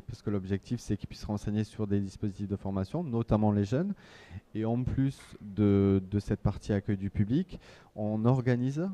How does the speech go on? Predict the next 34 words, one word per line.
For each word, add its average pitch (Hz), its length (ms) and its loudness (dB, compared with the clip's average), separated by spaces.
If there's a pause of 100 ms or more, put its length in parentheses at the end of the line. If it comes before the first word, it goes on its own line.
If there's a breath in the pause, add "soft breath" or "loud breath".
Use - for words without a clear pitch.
(240)
une 117 140 -6
fois 117 220 0
dans 113 100 2
l'année, 117 400 2 (500 soft breath)
une 131 300 2
journée 120 460 4 (100)
dédiée 107 320 4
aux 104 100 6
jeunes. 104 380 2 (260)
Généralement, 101 520 -2
c'est 110 120 -10
sur 101 180 -8
le 101 80 -4
deuxième 104 320 -2
semestre 104 500 0
de, 92 760 2 (160)
de, 92 400 0
de 98 80 0
l'année. 101 400 2 (480 loud breath)
Et 104 80 0
l'objectif, 101 520 2
c'est, 110 240 2
euh, 98 140 6
pendant 101 320 2
une 131 140 2
journée 127 200 4
entière, 117 580 0 (160)
on 117 120 0
travaille 110 260 2
sur 123 140 -4
des 113 120 2
problématiques 104 600 2
de 120 120 4
jeunes. 101 240 2